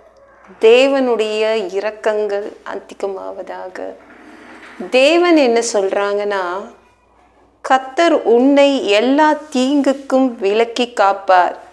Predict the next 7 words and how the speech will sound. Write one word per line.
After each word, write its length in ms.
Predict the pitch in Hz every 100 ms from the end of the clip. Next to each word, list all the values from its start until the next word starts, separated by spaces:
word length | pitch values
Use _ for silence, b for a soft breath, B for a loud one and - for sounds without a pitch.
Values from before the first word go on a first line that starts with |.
| b b _
சங்கீதம் 920 | - - 214 214 233 254 240 240 220
நூத்தி 400 | 240 262 - 233
இருபத்தி 460 | 208 240 262 269 208
ஒன்று 720 | 196 196 214 220 214 220 - - 190
ஏழு. 680 | 190 196 196 170 165 - _ _ _ _ _ _ _ 214
எல்லாத்துக்கும் 840 | 233 285 359 370 - - 370 302
விலக்கிடுவாருங்க 800 | 247 240 226 196 175 170 165